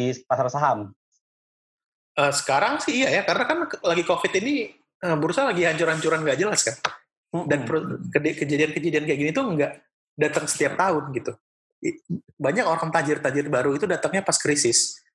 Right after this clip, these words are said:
Speaker 2: Gue
Speaker 1: Iya.
Speaker 2: selalu be-, mengulang-ulang ini karena kayak Haritanu itu lahirnya tahun sembilan delapan kan. Sandiaga
Speaker 1: Wah.
Speaker 2: Uno lahirnya tahun sembilan delapan. Lahir sebagai pengusaha entrepreneur gila-gilaan ya.
Speaker 1: Iya. Heeh.
Speaker 2: Karena banyak banget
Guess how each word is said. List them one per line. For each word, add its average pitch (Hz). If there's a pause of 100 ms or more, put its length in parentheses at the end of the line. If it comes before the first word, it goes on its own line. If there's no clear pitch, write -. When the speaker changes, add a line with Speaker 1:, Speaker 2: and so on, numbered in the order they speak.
(220)
Speaker 2:
Gue 151
Speaker 1:
Iya. 175
Speaker 2:
selalu 135
be-, 135 (160)
mengulang-ulang 127
ini 143
karena 202
kayak - (460)
Haritanu 156
itu 247
lahirnya 185
tahun 160
sembilan 139
delapan 180
kan. 127 (840)
Sandiaga 139
Speaker 1:
Wah. 147
Speaker 2:
Uno 185
lahirnya 180
tahun 180
sembilan 156
delapan. 175 (280)
Lahir 135
sebagai 135 (300)
pengusaha 135
entrepreneur 139
gila-gilaan 135
ya. 139
Speaker 1:
Iya. - (300)
Heeh. 143
Speaker 2:
Karena 143
banyak 165 (160)
banget 139